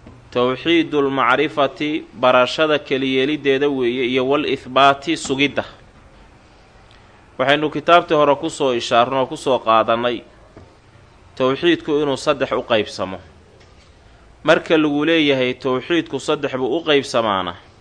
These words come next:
macnaheedu ma aha saddex ilaah baa jirta, waa khalad. Ee, waxa weeye, ereygan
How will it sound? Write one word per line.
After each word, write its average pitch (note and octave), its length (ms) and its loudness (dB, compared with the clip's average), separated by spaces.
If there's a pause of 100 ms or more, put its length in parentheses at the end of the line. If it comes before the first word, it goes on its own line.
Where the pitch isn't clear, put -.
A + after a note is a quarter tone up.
(580)
macnaheedu C3+ 680 2
ma D3 180 0
aha B2+ 180 -4
saddex B2+ 320 -4
ilaah C#3 300 2
baa G#2 120 -2
jirta, - 360 -12
waa G#2+ 140 0
khalad. A#2+ 260 4 (1900)
Ee, C3 100 2
waxa E3 340 4
weeye, C#3 380 2
ereygan C#3+ 460 2